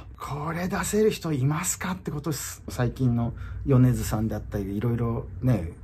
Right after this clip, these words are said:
作品聞いて、もちろんすげえなと思ってますけど、俺の中ではここまでじゃない。若い人はもっと違う聴き方してるかもしれない。ラッドウィンプスとか出てきた時、まあ、いろいろ考えると、もう価値観全員でいいんですけど、まあ、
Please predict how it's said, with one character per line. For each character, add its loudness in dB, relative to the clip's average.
作 -6
品 2
聞 -4
い -2
て、 -6
も 4
ち -2
ろ 2
ん 2
す -2
げ 6
え 6
な -2
と -8
思 -4
っ -8
て -10
ま -6
す -12
け -8
ど、 -6
俺 2
の 0
中 0
で -2
は 0
こ -6
こ -4
ま 2
で 0
じ -8
ゃ -10
な -16
い。 -20
若 4
い 4
人 4
は 6
も 6
っ 2
と 2
違 0
う 4
聴 0
き -10
方 0
し -6
て 0
る -4
か -6
も -4
し -6
れ -6
な -8
い。 -12
ラ -8
ッ -12
ド -6
ウ -2
ィ -2
ン -4
プ -6
ス -8
と -10
か -8
出 -6
て -4
き -8
た -6
時、 -14
ま -4
あ、 -2
い -2
ろ 0
い 0
ろ 0
考 -4
え 0
る -6
と、 -8
も 6
う -4
価 -4
値 -4
観 2
全 2
員 2
で 0
い 0
い 0
ん 0
で -4
す -10
け -6
ど、 -4
ま -4
あ、 -10